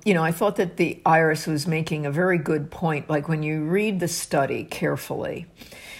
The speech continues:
you know, the racial disparity is eliminated when you conduct audits based on the amount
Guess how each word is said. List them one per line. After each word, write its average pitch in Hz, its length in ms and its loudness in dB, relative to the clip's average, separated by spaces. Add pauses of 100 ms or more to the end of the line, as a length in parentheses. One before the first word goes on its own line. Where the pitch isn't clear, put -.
(180)
you 175 120 8
know, 147 300 4 (240)
the 165 380 6
racial 208 480 2
disparity 147 1040 4 (460)
is 175 300 6
eliminated 175 1000 2 (300)
when 180 300 6
you 175 200 8
conduct 185 720 0 (320)
audits 165 600 4 (380)
based 175 600 6
on 147 480 2 (720)
the 156 340 4
amount 160 680 2